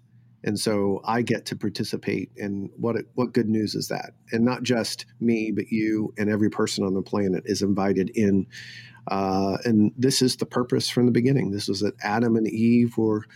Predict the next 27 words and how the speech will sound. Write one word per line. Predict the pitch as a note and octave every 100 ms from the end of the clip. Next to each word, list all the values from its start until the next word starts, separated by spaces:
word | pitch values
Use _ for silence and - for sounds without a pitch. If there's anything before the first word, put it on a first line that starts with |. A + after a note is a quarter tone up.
| - - - _ _ A2
uh, | G#2+ G#2
called | - A#2+ A#2+
to | A#2+
do. | A2+ A#2 B2
We | A#2 A2+ A2+
get | A2+ -
to |
continue | - A#2 G#2 A2 G#2 G#2+
the |
work | G2+ G#2 G2+ - - _
that | G#2+ -
was | G2+
given | - G2+ G2+
to | G2+ G2+
them | G#2 G2+ G2
to | - -
be | G#2 G2+
fruitful | - C3+ - A#2 A2+ -
and | G#2+ G2+
multiply. | G#2+ - G2+ A2+ G#2 G#2 G2+ - - - - - - _ _
His | G#2 -
kingdom | B2 A2 G#2+
come, | G#2 G2+ F#2 G2+ -
his | G#2+ G#2
will | G2+
be | G#2+
done | G2+ F#2+ G2+